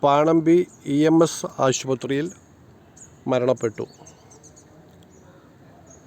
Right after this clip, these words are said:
മാസിൻ്റെ മൃതദേഹം ഇപ്പോൾ പെരിന്തൽമണ്ണ ജില്ലാ ആശുപത്രിയിൽ പോസ്റ്റ്മോർട്ടം നടത്തിക്കൊണ്ടിരിക്കുകയാണ്. നേരത്തെ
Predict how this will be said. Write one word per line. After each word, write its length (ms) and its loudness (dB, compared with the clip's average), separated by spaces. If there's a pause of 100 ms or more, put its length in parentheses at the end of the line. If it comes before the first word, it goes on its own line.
(1800)
മാസിൻ്റെ 560 2 (920)
മൃതദേഹം 640 0 (920)
ഇപ്പോൾ 220 0 (120)
പെരിന്തൽമണ്ണ 540 0 (100)
ജില്ലാ 300 0
ആശുപത്രിയിൽ 560 -4 (960)
പോസ്റ്റ്മോർട്ടം 680 0
നടത്തിക്കൊണ്ടിരിക്കുകയാണ്. 1000 -4 (2500)
നേരത്തെ 440 2